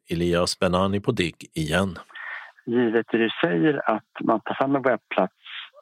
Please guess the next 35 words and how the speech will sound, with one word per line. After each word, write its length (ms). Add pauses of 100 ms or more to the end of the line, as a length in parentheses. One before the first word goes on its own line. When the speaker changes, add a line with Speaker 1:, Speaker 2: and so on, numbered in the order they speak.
(120)
Speaker 2:
som 220
då 200
riktar 340
sig 140
mot 220
den 100
här 80
målgruppen 640
och 180 (200)
då 260
att 180
man 140
efter 300
lansering 640
ber 140
om 100
synpunkter, 680
det 100 (380)
tyder 320
ju 120
på, 380
jag 120
säger 160
verkligen 300 (140)
tyder 400
på, 260 (760)
att, 280 (340)
eh, 100
man 300
har 360
resonerat 800 (180)
i 60
lite 520
omvänd 540
ordning. 720